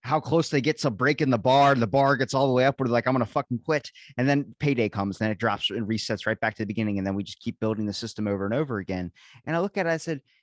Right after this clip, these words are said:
in a society where it shows you that people are making billions of dollars off of making stupid TikTok videos or doing something that has value in what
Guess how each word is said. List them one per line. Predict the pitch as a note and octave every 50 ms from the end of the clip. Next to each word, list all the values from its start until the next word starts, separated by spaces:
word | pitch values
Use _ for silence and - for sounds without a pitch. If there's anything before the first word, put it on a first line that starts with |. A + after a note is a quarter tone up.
| _ _ _ _ _ _ _ _ _ -
in | E3 E3+
a | E3+
society | - - E3 D3 - - E3+ D3+ D#3 F3+ F#3+ F#3 F#3 F3+
where | D3 D3 C#3+ C#3+
it | C3
shows | - - - D3+ C#3 C#3+ C3 C3
you | C3+
that | A#2 A2+ -
people | - - C3 C3 - C3
are | A#2+ A#2
making | A2 G#2+ A2 A2+ - - A2 G#2 F2+
billions | F#2 G#2+ G#2 G#2+ G#2+ G2+ F#2
of | G#2 F2
dollars | - F#2+ E2+ F2+ G2 G2 G2 F2+
off | G2 F#2+ F#2 -
of | F#2+
making | F2+ F#2+ F#2 - - F#2 F2+
stupid | - - - - G2+ - - F#2+ -
TikTok | - - A2 - _ - G2 F#2+ F#2 - _
videos | - F#2+ F#2 - F#2 F#2+ F#2 F#2 F#2 F#2 F2+ F#2
or | F2
doing | E2 F#2 F#2 F#2 F2+ D#2+
something | - - F#2+ F#2 F2+ - G2+ G2 F#2
that | D2+ -
has | F#2+ F#2 F#2+ F#2 -
value | - - F2+ F2+ F#2 F#2+ F#2+ F#2 F2+
in | F#2 F#2 F2+
what | F2 F#2 F#2 -